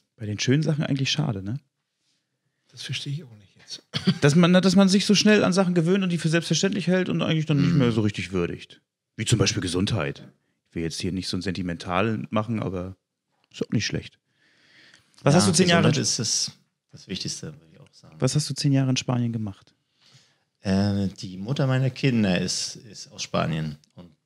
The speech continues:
Speaker 3: wir haben praktisch zwei Kinder da großgezogen. Oder mehr, also wir, ich, <laughs> also das, das ist der Grund,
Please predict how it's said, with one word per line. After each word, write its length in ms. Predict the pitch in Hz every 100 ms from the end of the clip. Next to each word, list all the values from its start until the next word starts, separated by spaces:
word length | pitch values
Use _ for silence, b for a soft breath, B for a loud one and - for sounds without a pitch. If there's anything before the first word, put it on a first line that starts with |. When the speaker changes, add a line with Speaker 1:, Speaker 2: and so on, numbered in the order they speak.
| -
Speaker 3:
wir 140 | 90
haben 220 | 85 78 78
praktisch 380 | - - - -
zwei 160 | -
Kinder 340 | - - 78 80
da 380 | 85 82 113 113 _
großgezogen. 640 | - - - - 90 123 _ -
Oder 180 | 82 - - _
mehr, 240 | - 85 -
also 220 | - - 78 _ - -
wir, 260 | 98 202 127
ich, 240 | 127 -
<laughs> 80 | 165
also 200 | 143 123
das, 280 | 104 139 -
das 280 | 135 143 147
ist 160 | 147
der 120 | 156 143
Grund, 440 | 120 139 139 -